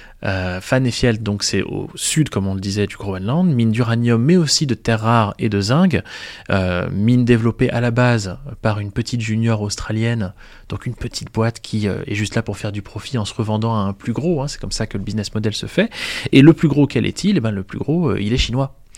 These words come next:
Le plus gros, il est chinois, et pourquoi ça pose problème au point que Donald Trump sorte à l'au-, à l'été deux mille dix-neuf en disant « Il faudrait peut-être qu'on envisage d'acheter le Groenland »,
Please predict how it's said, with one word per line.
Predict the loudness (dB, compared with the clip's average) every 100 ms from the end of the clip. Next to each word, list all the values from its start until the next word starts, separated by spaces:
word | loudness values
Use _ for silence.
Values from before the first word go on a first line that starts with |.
| -20 -20 -8
Le | -6
plus | 0
gros, | 2 4
il | 4
est |
chinois, | 4 2 2 4 4
et | 4 0
pourquoi | 0 0 2
ça | 0
pose | -2 -2
problème | 0 0 4 4 2 -2 -8 -16 0
au | 0
point | 0 -2 2 2
que | 2 4 4
Donald | 2 -2 -2
Trump | -4 -4 -2
sorte | -4 0 0 0 -10 -12 -20 -2
à | 2
l'au-, | 4 4
à | 4
l'été | 2 0 2 4 4
deux | 4
mille | 4 0
dix-neuf | 0 0 0 0
en |
disant « | 0 2 2 -2 -8 -20
Il | -16
faudrait | -10
peut-être | -2 -4
qu'on | -2 -10
envisage | -8 -8 -8
d'acheter | -10 -12
le | -10
Groenland », | -10 -6 -4 -4